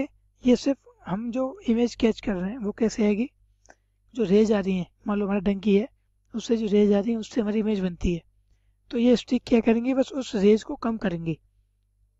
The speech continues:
ठीक है, कि जहाँ जहाँ स्ट्रिक है वहाँ पे हमारी रेज नहीं आ पाएंगी।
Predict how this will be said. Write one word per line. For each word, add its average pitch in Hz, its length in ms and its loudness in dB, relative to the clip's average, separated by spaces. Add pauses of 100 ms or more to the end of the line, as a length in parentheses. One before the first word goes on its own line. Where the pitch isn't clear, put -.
(160)
ठीक 240 180 2
है, 208 80 2 (280)
कि - 80 -2
जहाँ 196 240 0
जहाँ 226 180 2
स्ट्रिक 226 420 0
है 254 60 2
वहाँ 208 160 -2
पे 220 120 -2
हमारी 208 200 0
रेज 202 240 4
नहीं 185 180 -2
आ 190 40 -4
पाएंगी। 220 380 -2